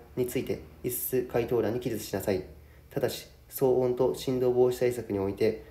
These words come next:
同一の内容は不可とする。また、回答欄の例と同一内容は不可とするという問題になります。こちら、建設工事に伴う騒音防止対策、技術指針、こ-、国土交通省のホームページより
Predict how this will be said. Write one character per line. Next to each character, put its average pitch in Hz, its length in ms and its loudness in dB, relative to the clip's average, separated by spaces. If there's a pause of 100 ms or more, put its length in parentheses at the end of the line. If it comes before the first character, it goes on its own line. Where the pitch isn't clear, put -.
(140)
同 131 180 4
一 127 140 -2
の 123 80 0
内 117 200 0
容 120 80 4
は 127 60 2
不 - 60 -10
可 113 100 -2
と 107 60 -4
す - 140 -8
る。 - 160 -8 (400)
ま 113 80 -4
た、 110 240 -2 (140)
回 131 200 2
答 131 160 6
欄 107 140 2
の 120 200 -2
例 113 160 2 (260)
と - 280 2 (300)
同 120 200 2
一 120 200 -2
内 113 180 0
容 92 220 0 (160)
は 139 280 2
不 - 60 -20
可 - 80 2
と 123 80 -2
す 123 120 -6
る 104 80 -4
と - 80 -12 (240)
い 117 100 -2
う 104 80 -2
問 107 120 0
題 117 100 0
に 147 60 2
な 147 60 2
り 107 60 0
ま 101 120 -2
す。 - 180 -14 (640)
こ 127 80 -4
ち 135 100 -2
ら、 131 100 6
建 143 220 -2
設 156 220 0
工 156 180 0
事 113 100 -2
に 104 80 0
伴 110 300 0
う - 140 -2 (220)
騒 - 160 -2 (180)
音 123 200 0
防 120 160 2
止 - 140 -10
対 120 120 4
策、 - 320 -10 (120)
技 113 120 -6
術 - 320 -6
指 107 220 0
針、 - 80 -14 (140)
こ-、 - 340 -4
国 127 180 -4
土 131 100 4
交 127 220 2
通 131 160 -2
省 123 180 -2
の 131 80 0
ホ 131 100 0
ー - 40 0
ム 120 40 -6
ペ 120 80 2
ー - 40 -4
ジ - 100 -6
よ 131 60 4
り 147 180 -2